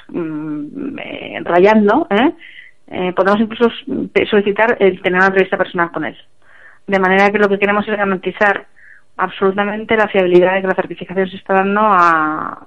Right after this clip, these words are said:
a la persona absolutamente cualificada, ¿eh? Y, bueno, una vez que firma el, la certificación,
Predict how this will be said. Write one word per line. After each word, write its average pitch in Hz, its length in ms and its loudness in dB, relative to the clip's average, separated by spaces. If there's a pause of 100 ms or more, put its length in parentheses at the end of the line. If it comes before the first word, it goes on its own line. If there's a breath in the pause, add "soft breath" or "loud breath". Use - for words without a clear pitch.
(140)
a 170 120 -8
la 165 160 -6
persona 180 720 -4
absolutamente 180 480 -4
cualificada, 165 640 -4 (340)
¿eh? - 160 -10 (760 loud breath)
Y, 202 300 4
bueno, 202 200 2
una 170 100 2
vez 180 180 2
que 185 500 2
firma 185 680 2
el, 180 300 -4
la 185 100 -6
certificación, 196 720 -2